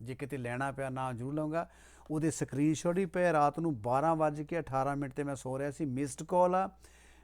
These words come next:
ਫਿਰ ਮੈਂ, ਫਿਰ ਇੱਕ ਵੌਇਸ ਮੈਸੇਜ ਆ, ਉਹ ਵੀ ਪਿਆ ਮੇਰੇ ਕੋਲ। ਫਿਰ ਮੈਂ ਕਿਹਾ, ਮੈਂ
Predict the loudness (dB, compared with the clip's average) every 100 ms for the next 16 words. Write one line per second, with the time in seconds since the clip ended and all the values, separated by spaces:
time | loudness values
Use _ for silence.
0 | -4 0 2 2 2 4 4 2 0 -8
1 | -2 0 0 -2 0 4 4 2 0 0
2 | -2 -2 0 2 0 -2 -2 0 -2 -4
3 | -4 -4 -4 -12 -20 -20 -4 -2 0 -2
4 | 0 0 0 -6 -2 2